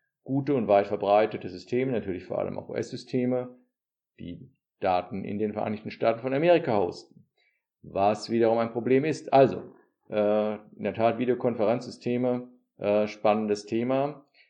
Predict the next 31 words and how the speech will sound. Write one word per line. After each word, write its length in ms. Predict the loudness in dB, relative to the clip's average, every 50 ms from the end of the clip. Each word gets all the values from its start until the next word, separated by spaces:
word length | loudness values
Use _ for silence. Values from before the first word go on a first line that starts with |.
| _ _ -2
Der 100 | -2 -2
Druck 440 | 0 0 0 0 -2 -6 -16 -18 -18
war 340 | -4 2 6 6 6 6 6
dann 200 | 4 4 2 2
in 100 | 0 2
der 140 | 4 2 4
Tat 340 | 4 4 4 4 4 0
groß, 440 | -4 -2 2 4 4 4 2 2 4
weil 500 | 6 6 8 8 6 4 4 2 -2 -4 -10 -18 _ _ _ _ _
wenn 280 | 4 6 6 6 8
dann 220 | 6 6 6 6 4
irgendjemand, 840 | 4 6 6 4 4 2 0 0 0 0 -2 -4 -8 -14 -20 -14
zum 140 | -12 -6 -2
Beispiel 300 | 0 0 0 -2 -4 -8
eine 60 | -8
Schule, 340 | -6 -2 -2 2 2 2 2
gesagt 340 | 2 2 2 2 2 2 0
hat, 120 | -2 0
„Oh, 360 | 0 0 2 2 0 -2 -4 -8 -18 -20 _ _ _ _ -2
äh, 260 | 0 0 0 0 0
im 120 | 0 0
April 360 | 0 0 0 0 2 2 2 2
zweitausendzwanzig, 1800 | 4 4 4 4 4 4 2 2 2 0 -2 -6 -8 -10 -14 -20 _ _ _ _ _ -8 -6 -6 -6 0 4 4 4 4 4 0 -2 -6 -4 -2
ja, 300 | -2 0 0 -2 -4 -8 -14 _ _ _ _ _ _ _ _ _ _ _ -20 -12 -6
wir 240 | 0 4 4 6 6
haben 120 | 4 2
uns 120 | 0 0
irgendwas 320 | 0 2 4 4 4 2 0
besorgt, 540 | 0 2 6 8 8 8 8 8 4 2 -2
was 140 | -2 0
auf-, 260 | 2 0 0 0 -2